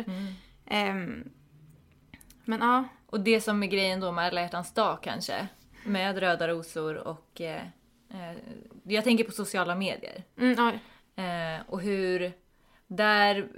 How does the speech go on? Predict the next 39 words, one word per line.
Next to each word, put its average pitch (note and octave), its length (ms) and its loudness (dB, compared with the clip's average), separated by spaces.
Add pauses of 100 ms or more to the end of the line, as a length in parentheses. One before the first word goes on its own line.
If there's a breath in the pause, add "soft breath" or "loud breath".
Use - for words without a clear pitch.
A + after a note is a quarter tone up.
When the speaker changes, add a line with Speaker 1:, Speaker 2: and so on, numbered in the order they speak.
(100)
Speaker 1:
där G#3 180 -2
vi G#3 180 2
ska G3 400 4 (160)
visa A3 300 0
upp - 440 -2
den F3 140 -2
här D#3 140 -8
kärleken. - 760 -8 (300 soft breath)
Det G3+ 100 -6
ska A3 140 2
bli G3+ 120 0
så G#3 120 -6
förhöjt F#3+ 640 0
och G3 140 -4
att F#3+ 100 -6
det F#3 60 -6
är F#3 40 -6
särskilt G3 500 0
på - 100 -8
en A3 260 2
dag D#3+ 220 2
och - 120 -4
alla E3+ 220 0
gör F#3+ 380 2
det. - 140 -4
Det F#3+ 80 -6
är - 20 -2
inte G3 140 -4
konstigt G3+ 520 -2
att G3 80 -4
man F3+ 120 -6
blir D#3+ 120 -6
lite E3+ 300 -6
kritisk. - 720 -6 (580 loud breath)
Och G#3+ 140 -2
att G3+ 120 2
man G#3 100 2
samtidigt A3 480 4
tänker F3+ 440 -2